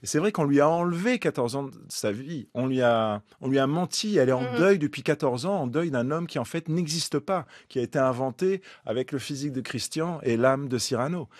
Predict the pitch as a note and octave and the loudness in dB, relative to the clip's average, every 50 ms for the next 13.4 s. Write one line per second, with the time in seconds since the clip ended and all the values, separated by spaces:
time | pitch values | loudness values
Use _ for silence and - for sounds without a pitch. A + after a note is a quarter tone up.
0 | - - - - - - - - B2 B2 B2+ B2 A#2+ A#2+ A#2 - - - B2+ B2 | -20 -20 -20 -20 -20 -16 -2 2 4 6 6 6 4 2 0 -2 -2 -2 0 2
1 | A#2+ A#2 A2+ A2+ A2 A2 A2 G#2+ G#2 - - - C2+ - - - - B2+ - - | 2 2 2 2 2 2 2 0 0 -2 -4 -10 -14 -14 -12 -10 -8 -8 -6 -8
2 | - - - - B2 G#2 - - - A2+ G#2 - - - A3+ E3 F3+ D#3 - D#3 | -8 -6 -4 -2 -2 -4 -4 -4 -6 -6 -6 -4 -4 -2 0 0 0 -2 -2 -4
3 | D3+ - - E3 D#3 D3+ C3+ - C3+ D#3 F#3 - G3+ F#3 F3+ F3+ E3+ D#3+ D3+ C#3+ | -4 -4 -4 -4 -4 -4 -4 -4 -2 -2 0 2 2 2 2 2 2 2 0 0
4 | C#3 C3+ B2 C#3 C3 B2 A2 A#2 A2+ A2 G#2+ G#2+ G#2 G#2 G#2+ - - G#2+ A2+ G#2 | 0 2 2 2 2 2 0 -4 -4 -4 -4 -4 -4 -6 -8 -12 -10 -6 -6 -4
5 | G2 F#2+ F#2+ F#2 G2+ A#2 C3 A#2+ - - A2 A#2 - - A#2+ - - B2+ A2+ G#2 | -4 -4 -4 -6 -8 -8 -10 -12 -12 -10 -10 -8 -8 -6 -6 -6 -4 -6 -4 0
6 | B2+ A#2 G#2+ G#2+ - - F3+ G3 G3+ D#3+ A#2 A#2 - - B2 G#2 - - - - | 2 2 2 2 0 0 -2 -2 -2 -4 -6 -8 -10 -12 -12 -14 -12 -4 0 0
7 | F3+ D#3+ E3 C#3 - D3+ C3 C3 B2+ - D#3+ E3+ G3 F3+ - - - - - - | 2 2 0 0 0 0 0 0 -2 -4 -6 -6 -8 -12 -16 -18 -18 -18 -18 -8
8 | - - C3+ D#3 F3+ F3 C3+ - - - E3 - - D#3+ C#3+ C#3+ - - D#3 C#3+ | 0 2 4 4 4 4 0 -2 -6 -10 -6 -2 0 2 2 0 0 -2 -4 -4
9 | B2 - F3 E3+ D#3+ G3+ G3+ F3+ D3+ C#3 C3+ C#3 D3 D#3+ E3+ E3 D3 B2 C3+ C3 | -2 0 0 0 2 2 2 2 2 0 0 0 0 0 -2 -2 -2 -2 -2 -2
10 | B2+ B2 - - - - - B2+ A#2+ C3 C3+ B2 B2+ C3 C3+ C#3 C#3 C#3 D3 E3 | -2 -4 -8 -14 -20 -16 -6 0 2 2 2 2 0 0 0 0 2 4 4 4
11 | F3+ F3+ C#3 - - - - - - - A#2 A2+ A2 G#2+ G#2 G#2 G2+ G#2 G2+ G2 | 4 2 0 -4 -10 -20 -20 -8 0 4 4 6 6 6 6 4 4 2 0 0
12 | G2 G2 F#2+ F#2+ F#2+ F#2 - - - _ - G#2 A#2+ A#2+ A#2+ C3 C3+ B2+ C3 D3 | -2 -2 -2 -4 -4 -6 -8 -10 -14 _ -6 -2 -2 0 0 0 0 2 2 2
13 | E3 D#3+ - - - C3 A#2+ A#2 | 0 0 -2 -2 0 0 0 0